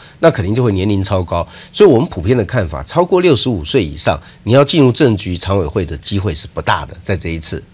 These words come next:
啊。我们看到，因为年轻化是一个趋势，啊，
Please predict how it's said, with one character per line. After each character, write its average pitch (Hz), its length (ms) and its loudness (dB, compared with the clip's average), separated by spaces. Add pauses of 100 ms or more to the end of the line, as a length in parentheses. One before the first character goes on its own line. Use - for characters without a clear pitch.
啊。 71 200 -6 (280)
我 92 80 -4
们 123 80 0
看 165 140 0
到， 127 220 6 (380)
因 208 140 6
为 151 100 8
年 143 200 8
轻 214 140 4
化 196 200 4
是 123 160 0
一 104 80 2
个 98 100 2
趋 117 260 -2
势， 95 240 0 (280)
啊， 76 180 -4